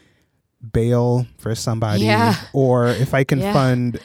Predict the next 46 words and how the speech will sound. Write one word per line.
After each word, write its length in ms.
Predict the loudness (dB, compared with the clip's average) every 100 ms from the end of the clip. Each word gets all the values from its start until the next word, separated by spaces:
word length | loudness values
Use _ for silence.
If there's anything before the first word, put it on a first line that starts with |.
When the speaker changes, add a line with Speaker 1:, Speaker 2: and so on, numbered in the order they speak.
| _ _ -20 _ -2
Speaker 1:
organization 680 | 0 2 2 2 2 2
Speaker 2:
Organizing, 600 | 2 2 2 2 2 0
Speaker 1:
or, 20 | -2
Speaker 2:
that's 220 | -6 -6
what 80 | -6
I 40 |
was 120 | -10
gonna 140 | -10 -12
say. 160 | -6 0
Speaker 1:
or 420 | 2 4 2 0
food 440 | -4 -2 2 2 0
and 160 | -2
supplies, 760 | -6 -6 -2 2 2 2 0 -2
like, 220 | -4 -4
Speaker 2:
Whatever 200 | -2 0
Speaker 1:
that's, 180 | 0 0
Speaker 2:
it 40 | 0
looks 100 | 0
Speaker 1:
yeah, 140 | 0
Speaker 2:
like. 200 | 0 -6 -10 -10 -2
Speaker 1:
that's 260 | 0 0
the 80 | -2
way 220 | 0 0
that 160 | 0 -4
I 160 | -6 -6
can 140 | -4
help 280 | -2 -2 -2
out 280 | -4 -6 -8
Speaker 2:
Oh. 20 |
Speaker 1:
for, 240 | -2 -2
for 160 | 0 0
my 260 | 2 2 0
anxiety. 440 | -2 -8 -10 -10
Speaker 2:
God, 220 | -10 -8
that's 240 | -4 -2 0
Speaker 1:
Um, 200 | 0 2
Speaker 2:
so 420 | 2 2 0 -2 -8 -8
Speaker 1:
<laughs> 240 | -4 0 0
Speaker 2:
you 160 | 0
using 520 | -2 -2 -2 -2 -4 -6
your, 600 | -4 0 0 0 -2 -6
you 140 | -8
know, 400 | -6 -6 -4 -4
skill 480 | -6 -10 -4 0 2
set 500 | 0 0 2 2 0 _ -6
and 600 | -4 -2 -4 -6 -10